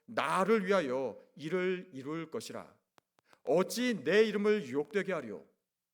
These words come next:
내 영광을 다른 자에게 주지 아니하리라." 하나님께서는 당신의 영광을 스스로 챙기시고 스스로 드러내시고 스스로 보여주십니다.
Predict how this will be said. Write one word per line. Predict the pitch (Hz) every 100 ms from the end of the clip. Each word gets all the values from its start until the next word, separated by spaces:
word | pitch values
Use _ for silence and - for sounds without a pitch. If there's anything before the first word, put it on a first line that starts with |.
| _ _ _ _
내 | - 139 135
영광을 | 131 127 127 131 131 - _ -
다른 | - 151 185
자에게 | 170 147 135 156 156
주지 | 147 123 113 127 160 _ _
아니하리라." | - 107 123 143 127 98 _ _ _ _ _ _ _ _ _
하나님께서는 | 147 131 143 147 143 147 - _ -
당신의 | - 180 196 214 202 196
영광을 | 135 151 165 175 175 175
스스로 | - - 208 220 196
챙기시고 | 190 - 196 190 - 131 127 - _
스스로 | - - 247 220 220 208 214
드러내시고 | 151 214 160 - - 131 120 _ _
스스로 | - 202 202 180 180 175 _
보여주십니다. | 123 160 165 156 117 160 123 101